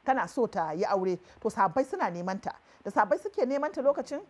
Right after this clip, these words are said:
Annabi sallallahu alaihi wasallam ya nuna mata na farkon, ya ce mata, "Wannan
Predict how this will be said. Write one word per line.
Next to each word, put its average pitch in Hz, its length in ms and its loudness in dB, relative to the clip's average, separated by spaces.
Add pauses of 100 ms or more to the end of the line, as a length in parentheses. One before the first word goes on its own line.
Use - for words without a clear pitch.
(260)
Annabi 262 180 0
sallallahu 262 300 0
alaihi 254 80 -4
wasallam 247 180 -2
ya 226 100 0
nuna 320 280 0
mata 220 400 0
na 208 100 0
farkon, 233 380 0 (300)
ya - 100 2
ce 269 100 2
mata, 240 200 -2
"Wannan 277 440 0